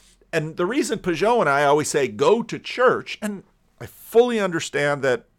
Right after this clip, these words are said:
this is not so easy. And I have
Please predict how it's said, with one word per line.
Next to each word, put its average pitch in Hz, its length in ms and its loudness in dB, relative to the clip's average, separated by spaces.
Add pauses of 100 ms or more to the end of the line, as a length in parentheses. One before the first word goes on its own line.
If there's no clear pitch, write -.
(180)
this 104 480 -6
is 139 160 -6
not 120 240 -4
so 104 220 -6
easy. 98 460 -12 (200)
And 95 540 -10 (920)
I 113 80 0
have 98 140 -4